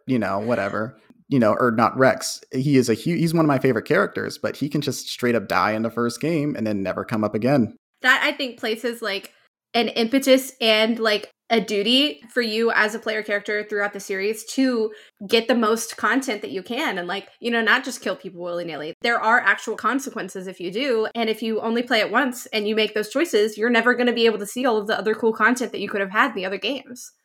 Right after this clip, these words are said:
Speaker 1: Yeah, if you are going to approach these games, number one, play the legendary editions that Maddie is currently playing through on stream
Speaker 2: Mm-hmm.
Speaker 1: right now. There are quality of life improvements to one that make it a lot more playable. It is still janky. It's still not
Speaker 2: Mm-hmm.
Speaker 1: great. And there's just, like, some parts of it that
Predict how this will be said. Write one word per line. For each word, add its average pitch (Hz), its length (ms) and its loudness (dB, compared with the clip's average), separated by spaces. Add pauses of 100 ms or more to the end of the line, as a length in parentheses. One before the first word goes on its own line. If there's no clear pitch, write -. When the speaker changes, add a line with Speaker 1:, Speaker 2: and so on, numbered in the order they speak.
(160)
Speaker 1:
Yeah, 127 120 2
if 113 140 -2
you 143 100 2
are 208 100 6
going 185 180 4
to 139 60 4
approach 123 300 0
these 110 180 -4
games, 101 420 -2
number 135 200 2
one, 120 200 4
play 123 180 2
the 117 100 2
legendary 110 540 4
editions 101 540 -2
that 95 300 -4 (100)
Maddie 110 340 2
is 101 120 -2
currently 104 320 0
playing 95 300 -2
through 95 180 -2
on 98 80 -2
stream 147 240 0
Speaker 2:
Mm-hmm. 95 60 -2
Speaker 1:
right 90 140 -2
now. 90 360 -2 (480)
There 117 140 4
are 107 100 4
quality 107 320 2
of 95 80 -6
life 98 180 0
improvements 101 440 -4
to 107 80 -8
one 98 260 -2
that 98 140 -2
make 98 180 -2
it 104 60 0
a 98 40 -2
lot 92 160 -2
more 95 140 -4
playable. 107 400 2
It - 100 -4
is - 80 -4
still 147 220 4
janky. 127 400 2
It's - 140 -4
still 131 160 0
not 135 160 2
Speaker 2:
Mm-hmm. - 80 -6
Speaker 1:
great. 104 280 2
And 104 300 -2
there's 101 240 0
just, - 160 -2
like, 101 160 0
some 117 180 2
parts 110 240 0
of 110 60 -6
it 104 140 0
that 107 120 0